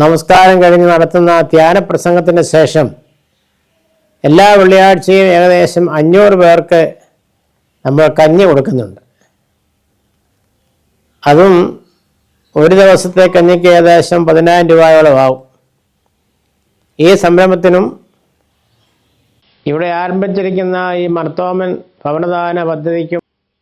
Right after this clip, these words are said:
നിങ്ങളുടെ ആത്മാർത്ഥമായ സഹകരണം ദൈവനാമത്തിൽ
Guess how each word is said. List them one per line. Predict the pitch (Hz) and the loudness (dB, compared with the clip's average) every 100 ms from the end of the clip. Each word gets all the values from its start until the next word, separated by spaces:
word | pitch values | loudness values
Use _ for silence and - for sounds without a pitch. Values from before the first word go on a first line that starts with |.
| _ | _
നിങ്ങളുടെ | 135 151 165 160 156 - | -10 -6 -6 -6 -8 -10
ആത്മാർത്ഥമായ | 147 160 175 180 190 185 175 170 165 127 _ 143 | -12 -8 -10 -8 -10 -8 -8 -6 -8 -12 _ -20
സഹകരണം | 151 135 165 160 160 156 | -16 -10 -10 -10 -14 -16
ദൈവനാമത്തിൽ | 147 165 165 156 156 151 | -12 -10 -10 -12 -14 -16